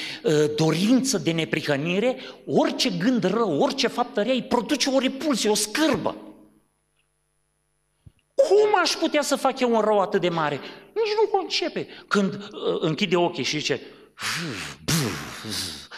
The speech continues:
oribil, urât, îi creează o stare de, de inconfort, de, de, de scârbă, repulsie. Mai mult. Și asta este încununarea,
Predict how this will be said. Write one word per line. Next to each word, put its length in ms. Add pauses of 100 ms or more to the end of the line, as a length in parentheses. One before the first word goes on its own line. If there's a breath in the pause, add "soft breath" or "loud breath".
(300 loud breath)
oribil, 760 (680)
urât, 580 (520)
îi 100
creează 340
o 20
stare 380
de, 440
de 340 (100)
inconfort, 760
de, 120
de, 240
de 180
scârbă, 600
repulsie. 760 (600)
Mai 200
mult. 260 (1080)
Și 100
asta 180
este 200
încununarea, 1200